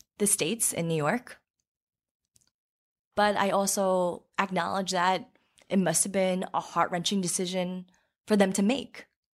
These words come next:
And that I have my adopted parents, they are my parents, and I have my birth parents, and they're my parents too. And it's perfectly healthy and okay to have two parents. And I wanna, I, I wanna thank them. And so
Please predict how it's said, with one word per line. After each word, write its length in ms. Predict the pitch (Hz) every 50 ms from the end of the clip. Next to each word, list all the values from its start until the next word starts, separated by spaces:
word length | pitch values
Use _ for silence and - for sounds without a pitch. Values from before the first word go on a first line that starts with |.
| _ _ _ _ _ _ _ _ _ _ _ -
And 560 | - 170 165 170 170 165 165 165 165 165 165 - _ _ _ _ _ _ _ _ _ _ _ _ _ _ _ _ -
that 280 | 180 170 170 160 - -
I 80 | 156
have 240 | 160 165 165 160 165
my 140 | 185 180 196
adopted 340 | 214 190 180 175 - 240 240
parents, 420 | - 175 160 156 160 190 202 -
they 140 | - - 175
are 120 | 160 160 165
my 100 | 170 190
parents, 560 | - - 160 165 196 226 226 - - - - _ _ _ _ _ _ _ -
and 280 | - 170 180 185 185
I 60 | 190 196
have 140 | 190 202
my 80 | 226 247
birth 160 | 240 302 320
parents, 480 | - - 185 - - 185 - - - - _ _ _ -
and 140 | 190 190 208
they're 80 | 226
my 140 | 220 208 202
parents 380 | 208 226 220 202 196 196 - -
too. 280 | - 339 - - - - _ _ _ _ _ -
And 140 | 185 180
it's 340 | 170 170 170 170 - - - - _ _ _ _ _
perfectly 400 | - 226 220 220 - 247 247 240
healthy 600 | 214 233 254 247 - 240 220 226 220 226 226 _ _ _ _
and 140 | - 214 220
okay 520 | 214 208 240 349 320 226 190 196 208 202 _ _ _ _ _ _ -
to 80 | 214 185
have 400 | 185 180 175 175 175 170 - - _ _ _ _ -
two 120 | - 247
parents. 640 | 233 240 - - - - - - - - - - - - _ _ _ _ _ _ _ _ _ _ _ _ _ _ _ _ _ _ _ _ _ _ _ _ _ _ _ _ _ _ _ _ _
And 100 | 196 185
I 60 | 175 175
wanna, 300 | 185 185 180 180 - -
I, 80 | - 190
I 180 | 185 - - 190
wanna 200 | 185 190 180 180
thank 220 | - 196 180 185
them. 160 | 170 160 156
And 200 | 160 160 156 147
so 320 | - - 220 208 196 185